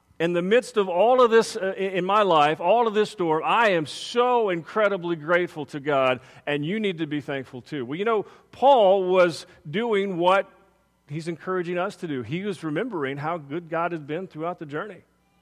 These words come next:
He remembered the time that he was arrested. He remembered the time that he had been beaten. He remembered the time that he was stoned and left for dead and then got back up and went back into the city to preach again.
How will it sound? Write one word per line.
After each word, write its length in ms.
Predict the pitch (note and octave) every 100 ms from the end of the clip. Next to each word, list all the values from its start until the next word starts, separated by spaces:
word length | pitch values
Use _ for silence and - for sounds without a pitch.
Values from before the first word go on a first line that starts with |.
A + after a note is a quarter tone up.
| _ _ _ _ _ _ _ _
He 100 | D3
remembered 340 | G3 G#3 A3+ G3+
the 80 |
time 360 | F#3 G3 G#3+ F3
that 280 | E3+ D#3+ -
he 120 | E3
was 180 | G#3 F#3
arrested. 600 | F#3 F#3 G#3 - E3+ A#2 - _ _ _ _ _ _ -
He 80 | F#3+
remembered 280 | G#3+ A3
the 60 | F#3+
time 320 | - G#3+ A3
that 100 | F#3
he 120 | E3+ G#3
had 100 | F#3
been 200 | G3 D#3
beaten. 500 | G3+ G#3+ D3+ F2+ _ _ _ _ _ _ -
He 100 | G3+
remembered 460 | G#3+ A3 A3+ G#3
the 80 | F#3+
time 300 | G3+ G#3 G3+
that 160 | F#3 F3
he 160 | G#3+
was 260 | G#3 E3+ - _
stoned 600 | - - - A3 B3+ G#3
and 80 | F#3
left 220 | G#3 G3+
for 100 | F#3+
dead 340 | E3 G3 G#3
and 100 | F3+
then 120 | E3 D#3
got 240 | F3+ F#3
back 240 | F#3 F3
up 160 | G3 F#3
and 100 | D#3+
went 160 | E3+ D#3+
back 260 | D#3+ G3+
into 140 | G3 F3+
the 100 | E3+
city 300 | G3 G3+ F#3
to 80 |
preach 260 | E3+ F#3+ E3+
again. 400 | F3 F#3+ F#3+ A2+